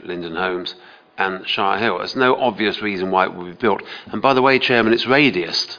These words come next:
to the same radii that take the biggest trucks that the European Union use.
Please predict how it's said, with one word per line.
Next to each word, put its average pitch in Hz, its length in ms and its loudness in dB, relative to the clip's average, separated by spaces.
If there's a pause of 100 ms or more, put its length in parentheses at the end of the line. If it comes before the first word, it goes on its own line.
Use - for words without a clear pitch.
(460)
to - 80 -10
the 104 60 -2
same 123 320 2
radii 110 280 4
that 90 260 2
take 104 180 -2
the 98 60 -6
biggest 95 380 -4
trucks - 300 -4
that - 120 -12
the 98 100 -8
European 90 380 -4
Union 90 380 -4
use. 95 200 -6